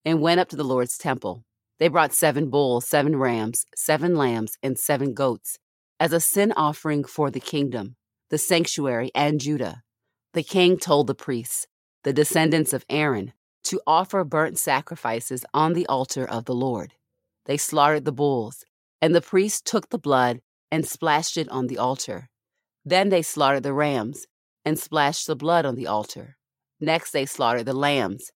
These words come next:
and splashed the blood on the altar. Finally, they brought the goats for the sin offering before the king and the assembly,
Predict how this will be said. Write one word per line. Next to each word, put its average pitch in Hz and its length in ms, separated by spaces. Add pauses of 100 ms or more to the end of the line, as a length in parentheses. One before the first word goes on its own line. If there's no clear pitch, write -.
(380)
and 147 160
splashed 147 500
the 147 100
blood 123 300
on 123 120
the 127 100
altar. 123 500 (420)
Finally, 156 640 (300)
they 147 120
brought 143 260
the 147 80
goats 160 360
for 147 120
the 135 80
sin 147 260
offering 120 440
before 156 360
the 165 80
king 120 380 (180)
and 151 260
the 139 120
assembly, 123 560